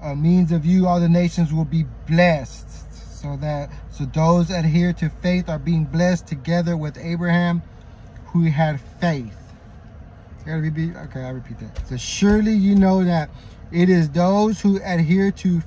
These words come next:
faith who are sons of Abraham. Now the scripture foreseeing that God would declare people of the nations righteous through faith, declared the good news beforehand to Abraham, namely,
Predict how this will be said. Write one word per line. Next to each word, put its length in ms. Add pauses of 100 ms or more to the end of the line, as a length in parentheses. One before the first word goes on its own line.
(120)
faith 460 (460)
who 100
are 180
sons 400
of 200
Abraham. 680 (340)
Now 200
the 120
scripture 560
foreseeing 680
that 240
God 420 (340)
would 160
declare 420
people 460 (220)
of 100
the 80
nations 500
righteous 460
through 280 (120)
faith, 360 (520)
declared 460
the 80
good 260
news 460 (220)
beforehand 840 (100)
to 200
Abraham, 640 (300)
namely, 680